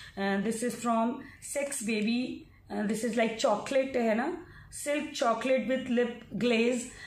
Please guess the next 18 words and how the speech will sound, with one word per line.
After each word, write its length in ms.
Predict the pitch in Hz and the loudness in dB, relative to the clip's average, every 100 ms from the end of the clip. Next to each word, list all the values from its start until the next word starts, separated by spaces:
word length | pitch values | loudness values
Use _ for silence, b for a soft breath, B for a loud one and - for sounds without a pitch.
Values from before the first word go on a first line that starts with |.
| B | B
ये 100 | 226 | -2
इस 140 | 226 247 | 0 2
तरह 160 | 226 | 2
का 80 | 226 | 4
पैकेट 420 | 226 202 240 - | 4 2 2 0
था। 40 | 240 | 0
इसको 320 | 247 - 269 | 0 2 4
जब 140 | 277 | 4
हम 120 | 262 | 4
open 260 | 233 233 254 | 2 4 4
करेंगे 280 | 247 233 240 | 4 4 2
तो 80 | 247 | 0
उसके 180 | - | 0
अंदर 200 | 226 220 | 2 2
ये 60 | 233 | 2
lipstick 420 | 220 196 - 269 | 2 0 -4 -4
निकलती 460 | 254 220 190 202 208 | -2 0 0 0 -2
है। 380 | 262 - - | -2 -6 -14